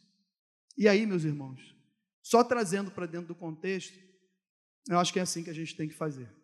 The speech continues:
É dessa maneira que a gente tem que agir. Isso gerou uma fuga. Ele teve que fugir. Ele teve que ir embora. Senão o seu irmão poderia matá-lo. A sua mãe logo percebeu.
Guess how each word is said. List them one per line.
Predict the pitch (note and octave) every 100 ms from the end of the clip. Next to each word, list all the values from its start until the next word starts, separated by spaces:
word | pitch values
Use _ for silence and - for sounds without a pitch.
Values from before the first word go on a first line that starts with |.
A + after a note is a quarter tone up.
| _ _ _ _ _ _ _ _ _ _ D#3+
É |
dessa | F3 F3
maneira | G3 F#3+ G3+ E3
que | D3
a |
gente | -
tem | C#3
que | C#3
agir. | C3 A#2+ A2+ _ _ _ _ - - -
Isso | C#4+ D4
gerou | C4+ C4+ C#4
uma | C#4+
fuga. | - C4+ B3 E3+ C3 - - - _ _ _ _ _ _ _
Ele | F3 E3+
teve | A3
que | A3
fugir. | C4+ G#3 F3+ G#3+ - - - _ _ _ _ _ _ _ _ _
Ele | F3+ F3
teve | A#3
que | A#3+
ir | D4
embora. | B3 A3+ B3+ F#3 B2+ - - - _ _ _
Senão | - A3+
o | D4+
seu | D4+
irmão | C4 A3 C4 D4 - -
poderia | A3 G#3 G3
matá-lo. | A#3+ D4+ D4+ D#4 C#4 D#3 - - - _ _ _ _ _ _ _ _ _
A | F#3
sua | F#3+ D4
mãe | B3 C#4 D#4+
logo | C#4+ C4+
percebeu. | C4+ B3 B3 G#3 G#3+ F3+ -